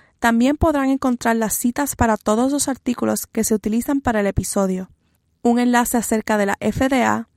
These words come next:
y su aprobación de O X cinco uno tres A, notas acerca del show, créditos y más. Por favor, califiquen y dejen comentarios acerca del podcast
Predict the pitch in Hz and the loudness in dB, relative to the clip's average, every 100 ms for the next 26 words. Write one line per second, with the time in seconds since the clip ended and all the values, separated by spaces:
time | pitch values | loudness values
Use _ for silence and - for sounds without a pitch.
0 | _ 262 247 269 247 240 226 - 247 262 | _ 0 2 4 4 4 2 2 0 2
1 | 269 240 220 233 226 254 240 - 240 226 | 2 2 2 2 2 -2 -4 -2 -2 0
2 | 240 240 220 214 214 196 202 - - 202 | 0 0 0 0 0 -2 -2 -6 -4 -2
3 | 202 196 - _ _ - - _ 220 226 | -2 -8 -20 _ _ -20 -20 _ 0 0
4 | 233 277 330 - 262 269 262 262 - 214 | 0 -2 -2 -2 -2 -2 -2 -2 0 0
5 | 202 - _ _ _ _ - 208 233 262 | 0 -4 _ _ _ _ -4 0 2 2
6 | 277 277 - - _ _ _ - 208 202 | 0 0 -2 -8 _ _ _ 0 0 0
7 | - - - - - - _ _ _ _ | -4 -8 -8 -18 -20 -20 _ _ _ _
8 | _ 233 214 226 208 202 202 _ _ _ | _ -4 -2 0 0 0 -4 _ _ _
9 | _ - 220 220 - 285 339 311 262 226 | _ -2 0 0 -2 -2 0 0 0 0
10 | 240 - 240 233 247 233 233 220 - 208 | -2 -2 -2 0 0 0 -2 -4 -6 -4
11 | 226 208 202 233 - 214 208 | -2 -2 0 -2 -2 -4 -4